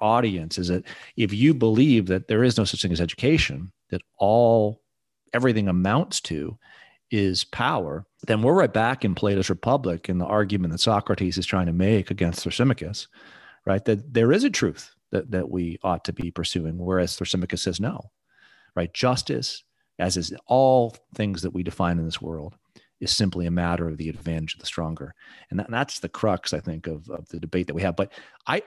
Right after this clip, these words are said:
I come out of this, Matt, optimistic, and, and 'cause I believe that two plus two equals four. I believe that the mind that knows how to think knows how to think. Uh, I believe there is such a thing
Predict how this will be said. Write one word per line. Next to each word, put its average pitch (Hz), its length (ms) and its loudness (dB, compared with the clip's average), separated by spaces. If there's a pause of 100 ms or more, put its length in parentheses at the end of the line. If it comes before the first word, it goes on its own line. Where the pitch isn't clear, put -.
I 160 140 -2
come 147 220 0
out 110 140 2
of 98 80 -2
this, 92 140 -4
Matt, 92 320 0
optimistic, 90 720 -2
and, 92 160 -8 (160)
and 123 160 -6
'cause 120 120 -4
I 147 80 0
believe 131 440 0
that 101 340 -2
two 117 120 0
plus 117 240 0
two 123 180 4
equals - 280 0
four. 123 360 -2 (680)
I 113 100 0
believe 123 360 4
that 110 160 0
the 107 40 -2
mind 110 540 2
that 101 120 -2
knows 110 360 2
how 110 100 0
to 117 80 0
think 113 400 -2 (320)
knows 101 320 0
how 107 120 0
to 107 80 0
think. 143 360 -4 (600)
Uh, 87 120 -6
I 107 80 2
believe 123 220 4
there 123 180 6
is 180 100 2
such 117 200 0
a 92 40 -2
thing 90 380 -2